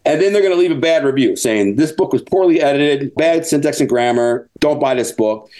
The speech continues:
Now, the first few they might take down because you can complain about it, say, "It's bad." But if it's one after another after another, then you're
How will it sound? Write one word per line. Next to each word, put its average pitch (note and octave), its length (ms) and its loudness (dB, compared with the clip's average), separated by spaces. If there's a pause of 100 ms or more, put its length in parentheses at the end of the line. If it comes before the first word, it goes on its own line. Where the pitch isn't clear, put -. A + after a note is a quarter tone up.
(100)
Now, D#3+ 160 2
the E3 60 -4
first G3+ 240 0
few D3+ 120 2
they C#3+ 100 0
might C3+ 200 0
take C3 240 -2
down B2 280 -2
because G#2+ 280 0
you A2+ 60 -2
can G#2+ 120 0
complain C3 360 -2
about G2 220 0
it, - 100 -6
say, G2+ 100 0
"It's B2+ 200 0
bad." C#3+ 280 0 (240)
But D#3+ 140 0
if D#3 80 0
it's D#3+ 260 -4
one F#3 240 2
after D3+ 240 -2
another D3+ 320 2
after A#2+ 140 -4
another, E3+ 500 0
then E3 100 2
you're G#3 80 4